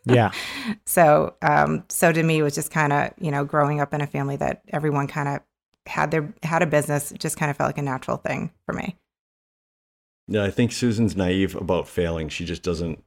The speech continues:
Speaker 3: it's not in
Speaker 1: Doesn't
Speaker 3: her
Speaker 1: care.
Speaker 3: wheelhouse.
Speaker 2: <laughs>
Speaker 3: Yeah.
Speaker 1: Yeah.
Speaker 3: It's just,
Speaker 2: I was like, "We're
Speaker 3: she's,
Speaker 2: doing this."
Speaker 3: she,
Speaker 2: Yeah.
Speaker 3: "We're doing it. We're gonna crush it, whatever it is. We're gonna do it." It was just like, for her, it's never,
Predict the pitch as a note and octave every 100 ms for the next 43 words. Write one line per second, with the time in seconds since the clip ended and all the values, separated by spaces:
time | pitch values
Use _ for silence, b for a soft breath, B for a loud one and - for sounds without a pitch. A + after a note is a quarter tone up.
0 | - - A2 F#2+ F2 F2+ - A2+ D#3 C#3
1 | C#2+ C#2+ - A#3 G#2+ F2+ A#3+ B2+ A#2 -
2 | A#2 - - F3 E3+ F3 F3+ G#3 F#3+ F#3+
3 | D3 - G2+ E3+ E3 G#2 A2 C3 C#3 B2+
4 | G2 G2+ F#2 E2+ - _ - - D#2 -
5 | D#2 F2+ E2 F#2+ B2 B2 G#2 F2+ F#2 F2
6 | A#2 - G2 F2+ E2 F2 F2 E2+ - F2
7 | F2 F2 E2+ - F2 E2 E2